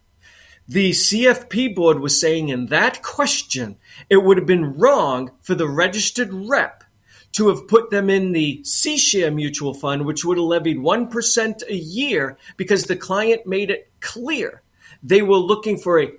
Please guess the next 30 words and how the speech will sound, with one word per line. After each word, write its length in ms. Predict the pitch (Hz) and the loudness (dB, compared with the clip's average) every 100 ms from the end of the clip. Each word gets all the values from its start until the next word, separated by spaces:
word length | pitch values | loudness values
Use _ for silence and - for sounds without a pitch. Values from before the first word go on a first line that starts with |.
| _ | _
long-term 800 | 110 113 160 233 269 269 262 269 | -14 -2 0 2 0 -2 -2 -2
hold, 520 | 208 196 190 185 180 - _ | -2 0 0 0 -4 -8 _
but 180 | 170 160 | -2 -2
nothing 520 | 160 190 214 233 220 | 0 0 0 0 0
active. 600 | 202 180 170 - 131 110 _ _ | 2 0 -2 -10 -12 -12 _ _
And 220 | - 156 175 | -4 -2 0
this 220 | 196 202 | 0 0
mutual 480 | 233 269 - 196 175 | -2 -2 -2 -2 -2
fund 380 | 175 170 180 - | -2 0 -2 -8
had 200 | - 151 | -6 0
everything 460 | 160 196 220 226 202 | 0 0 -2 -2 0
rolled 300 | 196 208 190 | 2 2 2
into 260 | 202 196 208 | -2 -2 -2
one. 380 | 190 156 - _ _ - | -2 -4 -6 _ _ -8
And 160 | 139 160 | -4 -4
you 180 | 190 _ _ _ _ _ _ _ - | -6 _ _ _ _ _ _ _ -4
can 180 | 240 262 | -2 0
get 320 | 185 - - | 0 -2 -4
funds 300 | 147 147 - | -2 -2 -2
like 260 | 127 120 - | -6 -6 -10
that. 400 | - - - _ _ _ _ _ _ _ | -14 -16 -20 _ _ _ _ _ _ _
So 260 | - 170 143 | 0 2 4
which 300 | 175 - - | 2 0 -4
fund 380 | - 208 202 | 0 0 0
should 240 | 190 196 180 | -2 -2 -2
he 460 | 165 185 180 175 _ | -4 -4 -6 -8 _
or 100 | 156 | -6
she 320 | 160 - 180 151 | -4 -4 -4 -4
have 180 | 135 | -6
chosen? 540 | - 180 160 123 - | -4 -2 -2 -4 -12